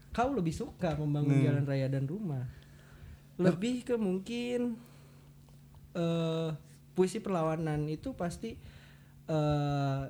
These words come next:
Speaker 1: ditulis juga oleh beberapa orang yang gusar juga.
Speaker 2: Hmm.
Speaker 1: Pasti itu
Speaker 2: Hmm.
Speaker 1: isu penggusuran,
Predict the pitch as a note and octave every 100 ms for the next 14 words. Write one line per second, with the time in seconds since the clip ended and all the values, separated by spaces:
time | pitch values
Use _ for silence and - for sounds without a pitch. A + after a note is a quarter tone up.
0 | - E3 E3+ D#3+ D#3 G3+ G#3 D#3+ C#3+ D#3
1 | C#3+ C#3 C#3 C#3 E3+ D#3+ D3 C3+ C3 C3+
2 | C#3+ E3 E3 C#3+ B2+ - - C3 A#2+ A2+
3 | C#3+ E3+ - F#3 D3 D3+ C#3+ C#3+ - C3
4 | B2+ A#2 C#3+ C3+ C3+ C3 C3 - A3 F#3
5 | F3+ C3+ B2+ B2 E3